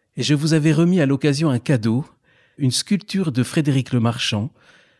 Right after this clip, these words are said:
que j'avais rencontré juste avant. La sculpture, elle est derrière nous. Ici, on se retrouve dans votre chambre. Euh, Frédéric, je l'ai revue avant-hier. Elle vous salue de tout son cœur. Je vous porte aussi le salut de,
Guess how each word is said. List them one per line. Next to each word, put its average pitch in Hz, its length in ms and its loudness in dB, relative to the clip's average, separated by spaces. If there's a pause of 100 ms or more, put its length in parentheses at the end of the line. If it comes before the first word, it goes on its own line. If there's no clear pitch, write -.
(200)
que 131 100 2
j'avais 127 220 2
rencontré 143 500 0
juste 113 320 0
avant. 110 340 0 (840)
La 143 120 0
sculpture, 139 460 0
elle 113 80 4
est 117 60 2
derrière 143 440 2
nous. 120 320 2
Ici, 156 360 0
on 135 60 0
se 151 140 0
retrouve 139 400 0 (480)
dans 151 120 4
votre 139 340 0
chambre. 127 560 0 (420)
Euh, 117 320 4 (200)
Frédéric, 160 420 2
je 135 100 2
l'ai 135 140 2
revue 156 460 2
avant-hier. 151 840 2 (540)
Elle 135 120 2
vous 143 140 -2
salue 147 340 2
de 120 80 4
tout 185 200 -2
son 147 180 2
cœur. 113 500 -2 (680)
Je 120 160 -2
vous 131 160 0
porte 156 340 -2
aussi 147 320 -2
le 135 140 0
salut 139 420 0
de, 117 280 -2